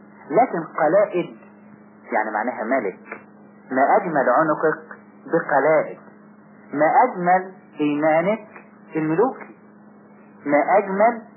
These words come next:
إيمانك الملوكي. إيمان بيحولني من حقير لأمير، إيماني بيحولني من مغضوب عليه إلى ابن، ومن عبد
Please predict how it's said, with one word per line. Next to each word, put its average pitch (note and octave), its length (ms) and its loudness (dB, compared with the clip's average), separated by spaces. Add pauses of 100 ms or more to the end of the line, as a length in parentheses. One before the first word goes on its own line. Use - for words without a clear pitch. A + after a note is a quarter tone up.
(200)
إيمانك D3 720 -2
الملوكي. G3+ 580 -4 (800)
إيمان G#3 580 2 (520)
بيحولني G#3 920 0 (380)
من D3+ 140 -2
حقير F#3+ 540 2 (440)
لأمير، F#3+ 680 -2 (880)
إيماني G#3+ 640 2 (400)
بيحولني G#3 840 0 (340)
من D#3 200 -2
مغضوب D3+ 360 2 (120)
عليه F#3+ 340 2 (420)
إلى D3+ 320 0
ابن، - 120 -6 (1000)
ومن C#3+ 260 0
عبد G3+ 340 2